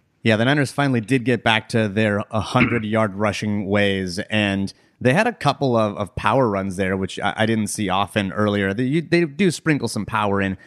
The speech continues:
and they did against the Packers as well. A couple of the big runs they had,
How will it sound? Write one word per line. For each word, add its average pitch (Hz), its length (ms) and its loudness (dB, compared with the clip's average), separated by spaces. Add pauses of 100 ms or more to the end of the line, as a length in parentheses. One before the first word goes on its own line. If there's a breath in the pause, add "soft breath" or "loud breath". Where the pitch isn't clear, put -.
(160 loud breath)
and 113 100 2
they 120 40 2
did 127 160 2
against 113 240 -2
the - 40 -10
Packers 98 440 -2
as 87 100 -6
well. 95 280 2
A 92 60 -4
couple 113 280 -2
of 101 80 -2
the 95 80 -2
big 95 180 -2
runs 98 300 -2
they 90 100 -4
had, 90 360 0